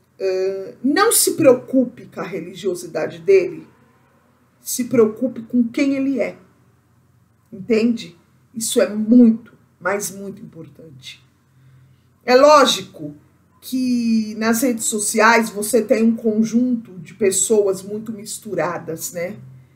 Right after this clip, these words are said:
Mas como a religiosidade é uma coisa muito íntima, ele pode saber o livro sagrado dele de cor, ele pode usar as vestimentas mais adequadas para a religião dele,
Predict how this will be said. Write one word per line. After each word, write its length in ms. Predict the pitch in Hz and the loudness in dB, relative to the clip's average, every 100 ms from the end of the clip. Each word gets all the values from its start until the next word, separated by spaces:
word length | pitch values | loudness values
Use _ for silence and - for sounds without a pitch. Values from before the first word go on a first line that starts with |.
| _ _ - | _ _ 0
Mas 280 | 240 277 | 2 2
como 260 | - 370 359 | 2 0 2
a 60 | 320 | 4
religiosidade 1120 | 285 277 254 220 233 214 - 170 170 180 208 | 4 2 0 0 2 2 0 0 0 0 -2
é 20 | |
uma 160 | 185 185 | -6 -4
coisa 300 | 196 190 208 | -4 -4 -4
muito 420 | 233 285 269 208 | -4 -4 -6 -2
íntima, 680 | 240 254 226 - 175 160 - _ _ _ _ | 0 0 -2 -4 -6 -8 -14 _ _ _ _
ele 280 | 220 254 269 | 2 4 2
pode 320 | 311 277 240 | 2 2 2
saber 760 | - - 185 180 220 208 185 - _ _ _ _ _ _ _ | -2 0 2 6 6 6 2 -8 _ _ _ _ _ _ _
o 100 | 208 | -4
livro 300 | 226 247 - | 0 0 0
sagrado 560 | 226 214 190 202 190 190 | 0 0 2 4 4 2
dele 300 | 190 190 175 | 0 0 -2
de 160 | 160 | -12
cor, 520 | 160 - 175 190 208 - - - - | -10 0 4 4 2 -2 -18 -20 -6
ele 200 | 196 226 | -4 -2
pode 460 | - 240 233 202 | 0 2 2 0
usar 320 | 220 175 202 | -4 2 4
as 120 | 196 170 | 4 2
vestimentas 960 | 190 190 - 185 185 190 185 180 180 | -2 -2 -4 -6 -6 -8 -6 -6 -6
mais 460 | 208 233 285 302 277 | -2 4 4 4 2
adequadas 840 | 226 202 202 196 180 180 180 - | 0 -2 -2 0 0 0 -4 -10
para 140 | - | -12
a 20 | 170 | -14
religião 480 | 185 175 170 175 | -12 -14 -14 -14
dele, 520 | 165 165 180 180 190 | -12 -10 -8 -8 -12